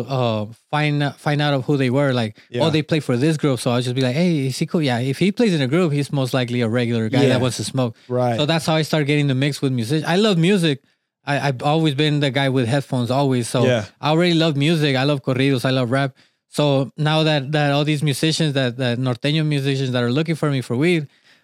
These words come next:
Speaker 1: so I start getting advantage. I'm like, "Okay, I have something that they want, and they have something that I want." So
Speaker 2: Yeah.
Speaker 1: I start getting, you know, I start
Speaker 2: Wow.
Speaker 1: selling to these famous people and stuff like that, and they publish me on their, and so I'm started building a hype on the, on the weed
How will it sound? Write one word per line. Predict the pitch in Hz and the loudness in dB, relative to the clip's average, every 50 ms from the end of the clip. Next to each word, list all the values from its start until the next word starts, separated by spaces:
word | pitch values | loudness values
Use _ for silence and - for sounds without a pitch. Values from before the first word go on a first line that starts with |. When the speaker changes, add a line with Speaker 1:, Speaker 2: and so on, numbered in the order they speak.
| _ _ | _ _
Speaker 1:
so | - - | -4 -2
I | 139 139 143 | 0 0 0
start | 135 - 147 139 135 127 | -2 -2 -2 -2 -2 -2
getting | 135 135 131 131 127 | -2 -2 0 0 -2
advantage. | 117 104 131 135 147 147 127 139 | -2 -2 -2 0 0 -2 -2 -2
I'm | 131 123 | -2 -2
like, | 123 120 117 110 | -2 -2 -4 -4
"Okay, | - 127 | -4 -4
I | 117 117 117 | -2 -2 -4
have | 104 113 127 127 - | -4 -6 -8 -8 -6
something | - 135 127 117 127 113 | -4 -6 -4 -4 -4 -6
that | 107 104 98 | -6 -4 -4
they | 110 131 147 | -2 -2 0
want, | 135 120 117 113 | 0 0 -2 -4
and | 104 110 104 | -6 -6 -8
they | 113 | -6
have | 117 123 123 - | -6 -6 -6 -6
something | - 113 113 110 | -8 -8 -8 -6
that | 95 98 101 | -4 -2 -2
I | 123 147 147 | 0 0 0
want." | 135 127 120 107 | -2 -2 -4 -4
So | - 123 | -2 -2
Speaker 2:
Yeah. | 120 127 131 | 0 0 0
Speaker 1:
I | 123 | -2
start | - - 135 127 120 | -4 -4 -4 -4 -2
getting, | 110 120 123 120 117 113 113 110 - _ _ _ _ _ _ - | -2 -2 -2 0 -2 -2 -4 -8 -10 _ _ _ _ _ _ -6
you | 127 | -2
know, | 135 139 | 0 0
I | 139 127 | 2 2
start | 120 123 147 143 | 2 2 2 2
Speaker 2:
Wow. | 107 123 | 2 0
Speaker 1:
selling | 147 139 135 135 | 0 -2 -2 -2
to | - 139 | -2 -2
these | 131 123 - - | -2 -4 -4 -2
famous | 143 139 135 135 135 135 131 120 - - - _ | -2 0 0 0 0 -2 -2 -4 -6 -10 -12 _
people | - 143 131 127 131 | -6 -6 -4 -2 -2
and | 131 127 | -2 -4
stuff | 120 - 131 127 | -2 -2 -2 -2
like | 127 123 | 0 0
that, | 123 127 127 | 0 0 -2
and | 117 107 | 0 0
they | 110 123 127 | -2 -2 -2
publish | - - 131 127 127 123 - | -2 -2 -2 0 -2 -2 -2
me | 131 127 | -2 -2
on | 127 123 | -2 0
their, | 123 123 120 120 120 - - _ _ - | 0 -2 -2 -4 -6 -10 -16 _ _ -8
and | 135 131 120 117 113 - _ - _ _ _ _ | -6 -4 -2 -2 -4 -6 _ -18 _ _ _ _
so | _ - 151 | _ -2 0
I'm | 160 165 160 | 0 0 0
started | - - - 170 170 156 147 | -2 -2 -2 -2 -2 0 0
building | 139 160 156 156 156 143 | 0 0 0 0 0 0
a | 120 | -2
hype | 104 139 143 147 139 - _ _ _ _ _ _ _ _ _ _ | -2 -2 -2 -2 -4 -6 _ _ _ _ _ _ _ _ _ _
on | 123 123 135 | -6 -2 0
the, | 123 120 120 120 113 - | 0 0 0 -2 -4 -6
on | 127 127 | -4 -2
the | 127 117 | 0 0
weed | 127 143 160 156 135 135 | 2 2 2 0 -2 -6